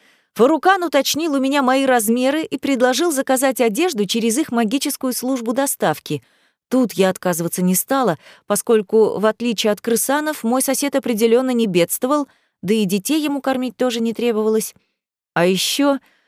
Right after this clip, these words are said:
его прямо-таки распирало от желания как-то отплатить мне за неоценимую с его точки зрения услугу. Поэтому я, воспользовавшись любезным предложением,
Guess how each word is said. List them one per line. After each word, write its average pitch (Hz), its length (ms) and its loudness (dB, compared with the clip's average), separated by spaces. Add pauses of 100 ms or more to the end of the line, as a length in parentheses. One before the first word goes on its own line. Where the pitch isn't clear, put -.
(260)
его 226 280 4
прямо-таки 277 680 2 (320)
распирало 220 1000 2
от 165 100 -2
желания 208 540 2
как-то 214 360 0
отплатить 196 640 0
мне 214 240 2
за 190 160 2
неоценимую 220 880 2
с - 100 -4
его 240 180 2
точки 240 380 -2
зрения 208 540 2
услугу. 160 680 -4 (480)
Поэтому 339 340 -2
я, 330 180 0
воспользовавшись 277 840 -2
любезным 233 500 0
предложением, 262 720 0